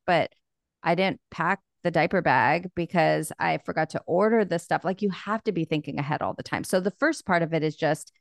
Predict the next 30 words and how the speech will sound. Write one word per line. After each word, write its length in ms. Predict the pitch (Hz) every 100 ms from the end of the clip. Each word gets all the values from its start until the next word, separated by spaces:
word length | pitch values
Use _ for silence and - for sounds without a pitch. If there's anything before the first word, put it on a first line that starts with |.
| _
part 220 | - 190
of 80 | 180
it 100 | 180
is 140 | 165
being 240 | - 165 156
human 420 | 151 156 151 151
and 220 | - 165
being 200 | 147 151
a 40 | 139
mom, 440 | 147 156 147 147
that 280 | 147 123 117 _ _ _ _ _ -
there's 240 | 147 147
a 100 | 151 -
section 540 | - - 156 - - 156
of 100 | 147
your 120 | 147
brain 380 | 151 151 143 143
that 200 | 160 156
is 320 | 160 156 160
going 240 | - 151 143
to 60 |
be 340 | - 135 117 - _
for 100 | -
a 80 | 165
long 220 | 156 147 151
time 260 | - 120
focused 420 | 135 - - -
on 120 | 127 127
the 60 |
future. 460 | - - - -